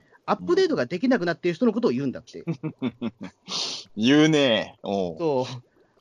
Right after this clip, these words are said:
Speaker 1: で、思い出というのは実体がないから、
Speaker 2: うん。
Speaker 1: 実体がないイコール、つまり、本当の仮想現実、つまり嘘なんだということを言ってたんですよ。
Speaker 2: いやいやいや、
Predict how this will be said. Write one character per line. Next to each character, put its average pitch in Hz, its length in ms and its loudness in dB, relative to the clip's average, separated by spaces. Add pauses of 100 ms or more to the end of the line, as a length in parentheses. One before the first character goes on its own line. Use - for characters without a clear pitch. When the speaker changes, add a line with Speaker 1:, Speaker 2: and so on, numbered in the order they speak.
Speaker 1:
で、 170 300 2
思 285 260 6
い 339 40 2
出 349 100 0
と 330 100 0
い 311 60 4
う 311 100 2
の 143 80 -4
は 131 260 0
実 190 240 -10
体 320 140 2
が 311 100 0
な 311 120 2
い - 60 -2
か 120 120 -4
ら、 131 240 -2 (340)
Speaker 2:
う 135 40 -10
ん。 - 20 -8
Speaker 1:
実 180 160 -6
体 330 140 4
が 302 80 2
な 294 100 2
い 135 60 -4
イ 143 120 -6
コ 277 140 -2
ー 214 40 8
ル、 151 60 2
つ - 160 -8
ま 285 80 4
り、 135 200 -4 (380)
本 311 220 4
当 330 140 4
の 302 80 2
仮 247 160 -4
想 311 100 2
現 277 300 2
実、 - 280 -18
つ - 120 -12
ま 311 80 2
り - 80 -8
嘘 254 180 0
な 190 100 2
ん 120 60 -2
だ 104 100 -6
と 87 100 -12
い 85 60 -12
う 90 40 -16
こ 101 100 -14
と 87 60 -14
を - 20 -12
言 90 40 -20
っ - 20 -20
て - 40 -20
た 95 100 -12
ん 85 40 -12
で 76 60 -16
す 98 100 -12
よ。 - 0 -
Speaker 2:
い - 20 -2
や 95 80 -2
い 95 120 -8
や 92 80 -8
い 82 120 -16
や、 78 100 -16